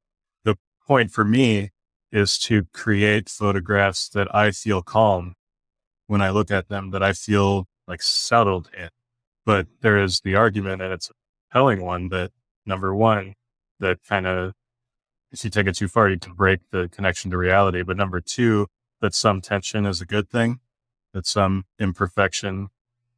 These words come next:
it makes it more interesting. And I, I feel like I have taken it too far, too,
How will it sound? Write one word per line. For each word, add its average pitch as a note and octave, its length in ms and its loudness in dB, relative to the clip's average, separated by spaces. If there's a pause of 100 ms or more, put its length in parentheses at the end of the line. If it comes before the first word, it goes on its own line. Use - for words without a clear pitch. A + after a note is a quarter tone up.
(100)
it F#2+ 60 -12
makes G2 300 -2
it F#2 60 -6
more F#2 200 0
interesting. A2 580 -4
And G#2 120 0
I, A2+ 180 2
I A#2+ 140 4
feel A2 240 2
like G2 180 2
I F#2 320 0 (220)
have F#2 260 0
taken F2+ 320 -4
it F2 120 -10
too F2+ 180 -8
far, F2+ 320 2
too, F#2 500 -6